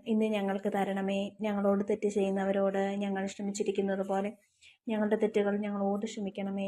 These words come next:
ഞങ്ങളെ പ്രലോഭനത്തിൽ ഉൾപ്പെടുത്തരുതേ, തിന്മയെ ഞങ്ങളെ രക്ഷിക്കണമേ. നന്മ നിറഞ്ഞ മറിയമേ, സുസ്ഥി, കർത്താവ് അങ്ങയോടുകൂടെ, സ്ത്രീകൾ അങ്ങ് അനുഗ്രഹിക്കപ്പെട്ടവളാകുന്നു. അങ്ങയുടെ ഉദരത്തിൻ ഫലമായി ഈശോ അനുഗ്രഹിക്കപ്പെട്ടവനാകുന്നു. പരിശുദ്ധ മറിയമേ, തമ്പുരാന്റെ അമ്മേ,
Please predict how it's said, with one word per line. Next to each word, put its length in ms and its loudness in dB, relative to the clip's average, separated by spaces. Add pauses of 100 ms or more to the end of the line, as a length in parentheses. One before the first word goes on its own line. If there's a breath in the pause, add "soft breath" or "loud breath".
ഞങ്ങളെ 400 -4
പ്രലോഭനത്തിൽ 680 -2
ഉൾപ്പെടുത്തരുതേ, 720 -6
തിന്മയെ 400 -6
ഞങ്ങളെ 380 -8
രക്ഷിക്കണമേ. 680 -8 (720)
നന്മ 280 2
നിറഞ്ഞ 300 0
മറിയമേ, 520 0
സുസ്ഥി, 380 -4 (140)
കർത്താവ് 500 -2
അങ്ങയോടുകൂടെ, 640 0 (160)
സ്ത്രീകൾ 520 -2
അങ്ങ് 140 -4
അനുഗ്രഹിക്കപ്പെട്ടവളാകുന്നു. 1200 -2 (580 soft breath)
അങ്ങയുടെ 360 6
ഉദരത്തിൻ 460 4
ഫലമായി 500 0
ഈശോ 300 -4 (180)
അനുഗ്രഹിക്കപ്പെട്ടവനാകുന്നു. 1300 -4 (580)
പരിശുദ്ധ 380 -6
മറിയമേ, 500 -2
തമ്പുരാന്റെ 640 -2
അമ്മേ, 220 -2